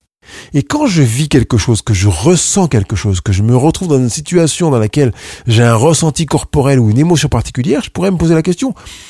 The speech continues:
comment ai-je créé cette situation ? Qu'est-ce que j'ai fait ? Qu'est-ce que j'ai dit ? Qu'est-ce que j'ai prononcé pour me retrouver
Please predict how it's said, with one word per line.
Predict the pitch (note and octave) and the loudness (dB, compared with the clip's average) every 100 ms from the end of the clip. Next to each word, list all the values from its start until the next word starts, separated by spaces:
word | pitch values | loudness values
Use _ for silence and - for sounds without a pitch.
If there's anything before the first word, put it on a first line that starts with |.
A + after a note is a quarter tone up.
| - - _ | -20 -20 _
comment | - A#3 A3 B3+ C4+ _ - | 0 2 4 2 0 _ -2
ai-je | G3 A3 F#3 D3+ - | 2 2 2 -2 -6
créé | - - E3 F3 G3 | -12 -2 2 2 2
cette | - C#3 | -2 -4
situation ? | B2+ - A#2+ - A#2 | -4 -2 -2 -2 -2
Qu'est-ce | B3+ B3 | 0 -2
que | - F#3 D#3 | -4 -2 -2
j'ai | A2+ G#2 | -2 -4
fait ? | - - - - F#3 B3+ D#4 | -6 -12 -14 -6 -2 -2 -2
Qu'est-ce | C#3 - | -4 -4
que | |
j'ai | G#2+ F#2+ F#2+ | -6 -4 -6
dit ? | G2 G2+ A2 D3 A3+ D4+ - - - - - - | -6 -6 -4 -4 -4 -8 -16 -20 -20 -20 -14 -6
Qu'est-ce | A#2 | -6
que | - C3 | -2 0
j'ai | F#2 F#2 F2 - - | 0 -2 -6 -8 -10
prononcé | - - A#3+ B3 A3+ G3 - C4+ C4+ - - - - | -8 -2 0 2 0 0 -2 -4 -6 -16 -20 -20 -6
pour | E3+ D3+ | 0 2
me | C#3+ | 4
retrouver | C#3+ G3+ - F#3 F3 A3+ D4+ | 4 2 0 -2 0 0 -4